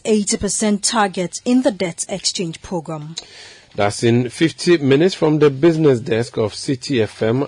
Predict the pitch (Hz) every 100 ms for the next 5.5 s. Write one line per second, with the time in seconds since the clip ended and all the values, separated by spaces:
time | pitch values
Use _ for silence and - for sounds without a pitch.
0 | - 131 113 104 101 98 - - 123 117
1 | - - _ - 110 98 113 101 98 104
2 | - - 98 98 98 104 104 92 90 -
3 | - - _ _ - 120 117 - 104 92
4 | 117 120 98 95 104 104 95 87 - -
5 | - - 78 -